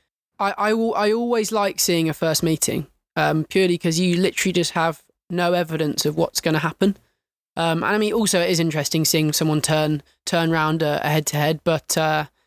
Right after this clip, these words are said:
yeah, I think actually, I mean, Ruud's,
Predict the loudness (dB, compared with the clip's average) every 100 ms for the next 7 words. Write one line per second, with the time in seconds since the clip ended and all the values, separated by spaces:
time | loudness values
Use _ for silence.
0 | _ _ _ _ -2 0 0 0 0 -2
1 | -6 -20 _ _ _ -2 0 2 0 0
2 | 0 2 0 -4 -4 0 0 0 -2 -2